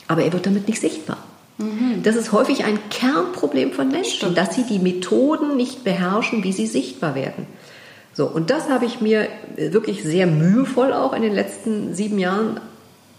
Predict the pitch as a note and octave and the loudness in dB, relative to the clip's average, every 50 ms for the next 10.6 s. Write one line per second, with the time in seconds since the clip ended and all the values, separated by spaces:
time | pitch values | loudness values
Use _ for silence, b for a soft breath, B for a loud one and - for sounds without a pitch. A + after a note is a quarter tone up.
0 | - - _ - - - D3 F3+ A#3+ C4+ - - - D3+ D3 D3 - - - G#3 | -20 -20 _ -10 -6 0 4 4 4 4 2 -2 -2 0 0 0 -2 -2 -4 -4
1 | F#3+ - F#3+ G#3 B3 D#4 - - - - E3+ E3 F3+ F#3 F3+ - F3+ F3+ G3 G3 | 0 0 0 2 2 0 -2 -4 -2 -2 0 0 0 0 0 0 2 2 2 2
2 | F#3 F3+ - - - E3 E3 E3 E3 D#3 D#3 D3+ - - - - E3 D#3+ - - | 0 -2 -2 -2 0 0 0 0 0 -2 -4 -4 -6 -8 -4 -6 -6 -4 -2 -4
3 | C3 - - - C#3+ C#3+ D3+ D#3+ D#3+ D#3+ - D#3+ D#3+ - D#3+ D3 - D#3+ D3+ D3+ | -4 -4 -2 -2 0 0 0 0 0 0 -2 -2 0 0 -4 -4 -2 -2 -2 -2
4 | D#3 - - - D#3+ D3+ - - - - - - - - - - - - - - | -4 -6 -6 -6 -6 -6 -6 -10 -4 -2 0 0 0 -2 -4 -4 -6 -6 -4 -4
5 | C3 C3 - - B2+ C3 - - B2+ - E3 E3+ E3 - G3 G3 G#3 F#3+ G3+ G3 | -6 -6 -6 -8 -8 -8 -6 -6 -4 -2 0 0 2 2 2 2 2 2 0 0
6 | G3 - A#3 A3+ B3 C#4 - - A3+ G3+ G#3 G#3+ G#3+ - D#3+ - F#3 E3+ - D#3 | 2 2 2 2 2 0 0 -2 0 0 0 0 0 -4 -4 -2 -2 0 2 2
7 | F3 F#3 F#3 F3+ F3+ F3+ F3 E3+ D#3+ E3 E3+ - - E3 - G#3 G3+ G3 - - | 0 0 0 0 0 0 2 2 2 0 0 -2 -4 -2 0 0 0 0 -2 -6
8 | - F3 E3+ E3+ E3+ E3+ E3+ - E3+ B B B B B B B B B B B | -6 -4 -2 -2 -2 -2 -2 -2 -4 B B B B B B B B B B B
9 | E3 E3 E3 E3 E3 F#3 F#3+ C4 D#4 D4 C4+ - - F3+ F3+ F3+ F3+ F#3 F3 F3 | 2 2 4 4 4 4 4 4 4 4 2 2 2 2 2 2 2 0 0 0
10 | D#3 - C#3+ C#3 C#3 C#3 C#3 - - - - - | -2 0 0 -2 0 -2 -2 -4 -6 -8 -10 -12